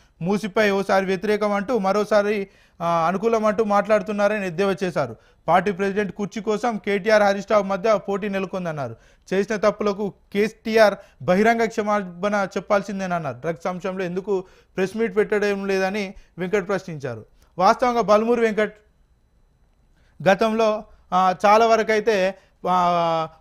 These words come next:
ఉన్న, అప్పుడు ఉన్నటువంటి ప్రభుత్వాన్ని విమర్శించిండు. మరి ఈరోజు నువ్వు ప్రభుత్వంలో ఉన్నావు,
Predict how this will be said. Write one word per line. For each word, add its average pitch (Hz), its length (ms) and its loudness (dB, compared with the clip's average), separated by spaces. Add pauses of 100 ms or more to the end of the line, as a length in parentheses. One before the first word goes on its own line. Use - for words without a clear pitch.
ఉన్న, 196 120 -2
అప్పుడు 196 240 0
ఉన్నటువంటి 220 420 0
ప్రభుత్వాన్ని 202 540 -4
విమర్శించిండు. 165 640 -10 (200)
మరి 214 220 4
ఈరోజు 220 180 2
నువ్వు 214 180 -6
ప్రభుత్వంలో 202 520 -2
ఉన్నావు, 208 320 -6